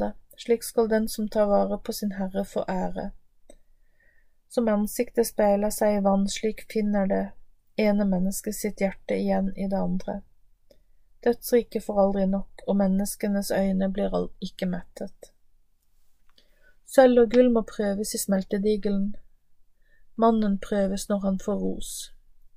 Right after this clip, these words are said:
Dumheten kan ikke presses ut av mannen, selv om du kverner ham som korn. Hold styring på dyrene dine, og sørg vel for dem, for rikdommen varer ikke evig.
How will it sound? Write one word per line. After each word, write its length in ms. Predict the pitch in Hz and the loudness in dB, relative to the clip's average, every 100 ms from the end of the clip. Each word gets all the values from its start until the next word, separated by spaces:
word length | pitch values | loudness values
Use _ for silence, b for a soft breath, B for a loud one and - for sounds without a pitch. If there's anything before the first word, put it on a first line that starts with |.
| - - - b b b b b b - | -20 -20 -20 b b b b b b 4
Dumheten 500 | 247 254 226 220 214 | 6 4 2 -2 -2
kan 220 | 226 214 | 0 0
ikke 220 | 220 247 | 0 0
presses 460 | - 208 - 220 - | 0 -2 -2 -4 -4
ut 220 | 208 - | -4 2
av 120 | 202 | 2
mannen, 440 | 190 196 196 196 196 | 4 2 0 -2 -4
selv 300 | - 220 214 | 0 0 2
om 80 | 196 | 2
du 80 | 196 | 0
kverner 460 | - 202 190 196 | -2 0 0 0
ham 160 | 202 196 | -2 -4
som 200 | 196 208 | -4 -6
korn. 360 | - 214 214 220 - _ _ - _ _ _ _ _ - | -4 -6 -6 -8 -16 _ _ -20 _ _ _ _ _ 2
Hold 140 | 262 | 4
styring 520 | 247 - 220 214 220 | 4 2 4 4 0
på 120 | 214 214 | 0 0
dyrene 520 | 220 226 220 208 202 | 2 0 0 -2 -2
dine, 320 | 208 202 214 - - | -2 0 -2 -6 -6
og 100 | 220 | -6
sørg 420 | - 233 226 208 | 2 4 4 4
vel 180 | 202 202 | 0 0
for 220 | - 214 | -4 -4
dem, 220 | 202 208 226 - _ - - _ | -4 -4 -6 -14 _ -20 -20 _
for 160 | - 233 | 4 6
rikdommen 600 | 226 - - 233 220 202 - | 6 0 0 2 2 -2 -4
varer 460 | - 208 202 202 202 | -2 2 2 0 -6
ikke 240 | 190 - 185 185 | -6 -2 0 0
evig. 240 | 185 196 | 0 -2